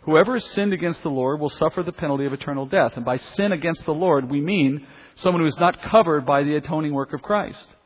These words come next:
For all have sinned and fallen short of the glory of God. So there's no getting around that penalty. The only way you have to get around that penalty is for someone else to pay that penalty. And folks, Moses ain't gonna be that person. It has to be Christ, the one he's picturing.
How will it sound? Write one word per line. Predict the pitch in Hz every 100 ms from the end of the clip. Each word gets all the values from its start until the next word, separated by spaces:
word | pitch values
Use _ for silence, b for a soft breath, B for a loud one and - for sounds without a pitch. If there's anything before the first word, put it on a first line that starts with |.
| _ _ _ _
For | -
all | 147 160 165
have | 160 -
sinned | 135
and | 156 139
fallen | 131 135
short | - 117
of |
the | 117
glory | 120 113
of | 113
God. | 156 143 - _ _ b b b b b -
So | 147
there's | 147
no | 190 240
getting | 208 233
around | 208 196 180
that | 160
penalty. | - 277 349 -
The | 117 151
only | 240
way | 247
you | 220 196
have | 190 170 165 B B -
to | 156
get | 170 151
around | 156 185 214 190
that | 190
penalty | - 196 143 120 120 B -
is | 147
for | 151
someone | - 185 165
else | 156
to | 156
pay | - - 220 226
that | 175 -
penalty. | 143 120 123 135 B -
And | 139
folks, | 165 165 -
Moses | 156 214 196 185
ain't | 180
gonna | 175
be | 156 151
that | -
person. | - 190 - - - _ _ _ _ _ _ -
It | 147
has | 170 165
to | 143
be | 131 127 b b
Christ, | - 180 147 107 -
the | 139
one | 147 135
he's | 139
picturing. | - 196 - - - - -